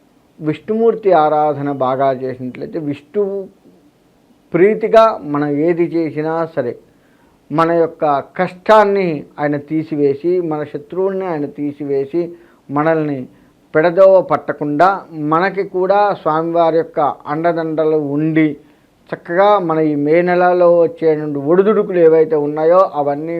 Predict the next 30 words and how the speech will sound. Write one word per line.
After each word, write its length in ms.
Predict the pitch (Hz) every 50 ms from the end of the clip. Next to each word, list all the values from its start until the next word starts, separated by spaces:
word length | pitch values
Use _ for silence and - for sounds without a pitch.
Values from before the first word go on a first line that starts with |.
| 156 -
కూడాను 400 | 160 151 143 147 147 156 175 196 214 220 - 131 - 110
బయటపడటానికి 840 | 147 147 143 147 143 143 139 143 127 139 139 143 143 143 - 185 180 - - _ _ _ _ _ _ -
విష్ణు 280 | 147 139 - - 202 233 226 196 170
ఆరాధన 380 | 160 156 151 147 143 151 170 175 160 143
ఎంతైనా 400 | 135 127 135 143 139 135 147 165 160 147
మంచిది. 380 | 165 - - - 117 120 - - - _ -
కాబట్టి 400 | 123 - - - - - - 175 156 135
అందరూ 320 | 135 135 127 143 151 165 170 151 -
కూడా 160 | 151 156 165 175
ఈ 20 | 151 143
విధంగా 300 | 139 139 135 143 151 147 143 - -
చేసుకోండి. 560 | - - - _ - 160 143 143 147 160 185 - - _ _ _ _ _ _ 139
మీ 100 | 147 147 147 147 147
మీ 100 | 143 143 139 139 - - 135 131 127
జాతక 300 | 147 139 143 143 151 151 156 147
ఫలితాలను 540 | 156 147 139 160 147 143 143 139 143 135 123 -
పట్టి 280 | 131 127 - - 175 220 233 - - - _ _ _ _ _ _ _ _ _ _ 143 143 147 - 151 170
మనం 140 | 151 147 151 151 151
ఇప్పటివరకు 440 | 151 - 147 156 156 156 151 - 175 165 - -
చెప్పుకున్నాం 480 | 160 135 - - 143 156 151 151 147 147 147
కదా, 160 | 151 160 170 170 - - _ _ _ -
దాంట్లో 240 | 143 147 156 156 170 165 165
మన 80 | 156 143 127 120
జన్మకుండలు 560 | 131 131 139 151 143 135 147 143 139 143 143 135
ఎలా 120 | 131 131 135 139 139
ఉంది 180 | 139 131 143 147 143 135
ఏంటి 240 | 131 139 131 - 139 131 - -
చూసి 220 | 135 127 - - 170 - -
దానికి 220 | 135 135 135 127 143
ఏమైనా 160 | 135 131 131